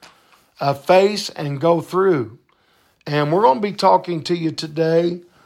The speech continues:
about feeling alone or being lonely. And this is a feeling that, uh, many folks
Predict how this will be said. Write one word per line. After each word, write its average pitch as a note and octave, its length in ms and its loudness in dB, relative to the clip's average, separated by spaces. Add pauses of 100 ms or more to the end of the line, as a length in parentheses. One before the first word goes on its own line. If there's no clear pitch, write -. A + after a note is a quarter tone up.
(240)
about E3+ 680 0 (720)
feeling F#3+ 640 0
alone D3 840 0
or C#3 200 -2
being E3+ 480 -2 (100)
lonely. C3+ 800 -2 (1000)
And D3 320 4
this A3+ 280 4
is G#3+ 240 2
a F3 180 2
feeling F3+ 500 0
that, D#3 220 0 (720)
uh, C#3+ 200 4
many A3+ 360 4
folks F#3+ 640 2